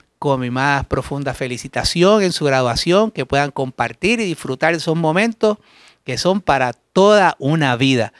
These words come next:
Gracias, eh, porque, eh, representan,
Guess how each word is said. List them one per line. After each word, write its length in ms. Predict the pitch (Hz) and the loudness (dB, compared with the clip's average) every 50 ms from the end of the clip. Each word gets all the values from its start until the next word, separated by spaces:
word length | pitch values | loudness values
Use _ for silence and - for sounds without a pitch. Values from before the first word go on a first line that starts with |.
| _ _ _ _ _ _ _ _ | _ _ _ _ _ _ _ _
Gracias, 800 | - 120 - 135 156 170 185 170 - 202 175 156 151 147 - - _ _ _ | -16 -10 -4 -2 0 0 0 0 0 0 0 2 0 -2 -6 -12 _ _ _
eh, 180 | 139 135 135 127 - | -8 -6 -6 -8 -6
porque, 720 | - 131 123 117 - - - 123 117 117 120 117 120 - | -6 -6 -6 -6 -8 -10 -8 -8 -8 -8 -10 -12 -14 -14
eh, 100 | - 123 | -12 -12
representan, 960 | 117 127 123 120 131 123 120 - 151 151 156 - _ 165 160 160 151 139 135 | -10 -10 -10 -8 -8 -8 -6 -6 -6 -6 -8 -4 _ -2 -2 -2 -2 -6 -8